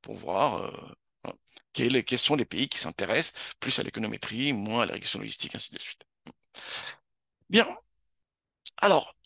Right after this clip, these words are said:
on va utiliser ici le F-Analysis, hein, encore une fois, hein, vous avez ici la page du GitHub et moi, je vais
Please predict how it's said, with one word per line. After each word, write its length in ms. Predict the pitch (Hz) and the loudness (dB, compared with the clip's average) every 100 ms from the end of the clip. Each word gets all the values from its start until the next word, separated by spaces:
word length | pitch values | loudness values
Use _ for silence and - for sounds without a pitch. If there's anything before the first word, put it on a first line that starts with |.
| 196 | 2
on 60 | |
va 120 | 156 | 4
utiliser 300 | 135 131 117 | 4 4 4
ici 240 | 123 117 117 | 4 4 4
le 120 | 110 | 2
F-Analysis, 640 | - 107 101 110 175 339 | 0 -2 0 2 4 6
hein, 180 | 175 240 | 6 6
encore 320 | 131 101 101 101 | 4 -2 -4 -4
une 100 | - | 0
fois, 260 | 254 240 | 4 6
hein, 220 | 180 190 120 | 6 6 0
vous 180 | 123 120 | 0 0
avez 240 | 110 107 - | 0 -2 0
ici 460 | 165 - 139 - - _ _ _ _ | 2 4 4 0 -8 _ _ _ _
la 60 | |
page 240 | - 123 120 | -2 -2 -2
du 100 | 92 | -8
GitHub 460 | - - 147 233 - | -8 2 4 4 2
et 120 | - - | -2 -2
moi, 360 | 127 180 - - _ | 4 6 4 -2 _
je 200 | - - | -4 -4
vais 280 | 110 123 180 | 2 2 2